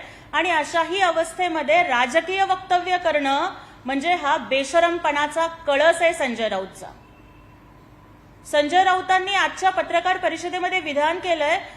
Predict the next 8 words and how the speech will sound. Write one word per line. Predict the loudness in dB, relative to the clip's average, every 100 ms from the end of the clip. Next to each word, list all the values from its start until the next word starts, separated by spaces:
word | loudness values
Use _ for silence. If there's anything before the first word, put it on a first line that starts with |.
| -12
की, | -8
"भगव्या | -6 -2 2 2
पिशव्यांच्या | 2 -6 -4 -2 -2 0 0
मध्ये | 0 -2
तुम्ही | -4 -4 0
व-, | 0
मदत | 0 2 2 2
वाटताय." | -2 -2 0 0